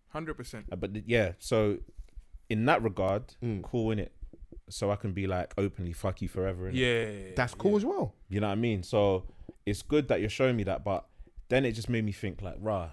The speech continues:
Speaker 2: there's a lot of man, like, on public transport, yeah, for example,
Speaker 1: Mm.
Speaker 2: that are looking at me like, "Ah,
Speaker 1: Yeah,
Speaker 2: this fucking
Speaker 1: thinking,
Speaker 2: N-word."
Speaker 1: yeah,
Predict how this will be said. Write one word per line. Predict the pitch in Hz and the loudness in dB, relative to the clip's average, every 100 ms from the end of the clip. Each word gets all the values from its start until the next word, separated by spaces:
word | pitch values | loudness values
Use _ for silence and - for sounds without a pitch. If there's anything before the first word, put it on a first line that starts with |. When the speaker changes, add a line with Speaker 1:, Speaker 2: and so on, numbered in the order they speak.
| - | -10
Speaker 2:
there's | - 104 | -6 -2
a | |
lot | 147 190 | 0 0
of | 139 | 0
man, | 160 143 | 0 2
like, | 104 98 - - - - - - | 0 -2 -6 -10 -10 -14 -14 -8
on | 104 | -6
public | - 135 123 | -2 -2 -2
transport, | - 131 127 - 69 | -2 -2 -2 -6 -8
yeah, | 82 | -8
for | 80 92 | -8 -8
example, | 82 92 90 82 80 123 | -8 -8 -8 -10 -12 -10
Speaker 1:
Mm. | 123 127 113 | -8 -6 -4
Speaker 2:
that | |
are | 82 | -2
looking | 110 - 98 | -2 -2 -6
at | 71 | -6
me | 87 | -8
like, | 85 71 - | -8 -10 -8
"Ah, | |
Speaker 1:
Yeah, | 127 139 147 | 0 2 2
Speaker 2:
this | 127 | 2
fucking | 107 - 92 - 117 | -2 -6 -8 -4 -4
Speaker 1:
thinking, | 98 135 | -2 -2
Speaker 2:
N-word." | 98 113 | -2 2
Speaker 1:
yeah, | 143 151 139 127 | 4 4 2 0